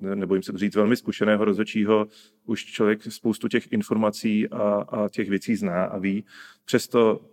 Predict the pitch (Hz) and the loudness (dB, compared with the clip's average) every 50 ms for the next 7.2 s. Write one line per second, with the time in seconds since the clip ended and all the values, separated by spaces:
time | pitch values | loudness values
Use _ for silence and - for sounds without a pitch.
0 | _ _ _ _ _ - - - - 131 113 107 - - 113 - 113 110 101 113 | _ _ _ _ _ -20 -20 -10 -4 -2 -2 0 0 0 -2 0 0 0 2 4
1 | 117 113 104 113 104 110 107 104 - 107 101 110 104 - 107 98 - - 107 98 | 2 2 2 0 0 0 0 0 0 -2 -2 -2 -2 -2 -2 -2 -2 -2 -4 -4
2 | 107 - - - 104 - - 113 104 - - - 120 104 - - 107 107 104 107 | -4 -4 -4 -4 -4 -2 -2 -4 -4 -4 -4 -2 -2 0 2 2 0 2 2 2
3 | 107 107 104 101 101 104 104 104 104 101 - - 107 104 101 98 107 104 101 101 | 2 2 2 4 4 4 4 4 2 0 -4 -4 -4 -2 0 2 4 4 4 4
4 | 101 98 98 - _ _ _ _ _ _ - - 101 101 98 95 95 92 90 90 | 4 2 0 -2 _ _ _ _ _ _ -6 -2 2 2 4 4 2 2 0 -2
5 | 95 98 - - - - _ _ - - 110 113 107 92 104 107 104 104 104 104 | -4 -8 -12 -14 -20 -20 _ _ -12 -8 -6 -6 -4 0 2 2 4 4 2 0
6 | - - - - 95 101 98 98 - 110 101 92 110 101 104 104 98 95 90 - | -4 -10 -8 -2 0 0 0 0 0 -2 -2 0 0 0 2 4 2 2 2 0
7 | - 98 95 | 0 -2 -2